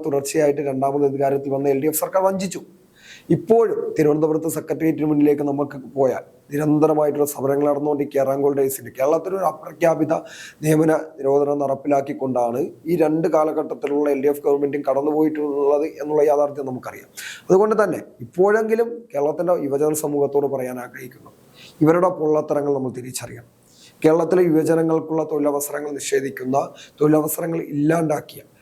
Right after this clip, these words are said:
ഈ ഗവൺമെന്റിനെതിരായിട്ടുള്ള വിധിയെഴുത്ത് ഇത്തവണ യുവജനങ്ങൾ നടത്തണം. യുവജനങ്ങൾ ഇവർക്കെതിരായിട്ടുള്ള വലിയ ക്യാമ്പയിനിങ്ങിന് നേതൃത്വം കൊടുക്കണം. കേരളത്തിൽ ഒരു യു ഡി എഫ് ഗവൺമെന്റ് അധികാരത്തിൽ വരുമ്പോൾ കൃത്യമായിട്ടും യുവജനങ്ങൾക്ക് ലഭിക്കേണ്ട അർഹമായിട്ടുള്ള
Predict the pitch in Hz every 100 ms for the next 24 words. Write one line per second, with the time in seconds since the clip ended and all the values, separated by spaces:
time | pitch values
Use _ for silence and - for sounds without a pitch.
0 | _ 170 175 165 151 147 139 139 135 131
1 | 127 120 135 123 117 139 135 127 - 113
2 | 117 123 123 123 113 110 135 147 143 131
3 | 101 - - - _ _ - - 160 170
4 | 175 160 143 151 151 143 143 139 135 143
5 | 127 131 139 139 131 123 139 143 139 131
6 | 120 110 101 98 98 87 - - - -
7 | 180 185 190 185 160 170 180 165 156 156
8 | 143 135 135 135 123 117 104 107 113 143
9 | 190 185 170 156 151 135 - - - 139
10 | 151 151 170 156 151 151 135 131 - 135
11 | 135 135 - 139 139 135 120 117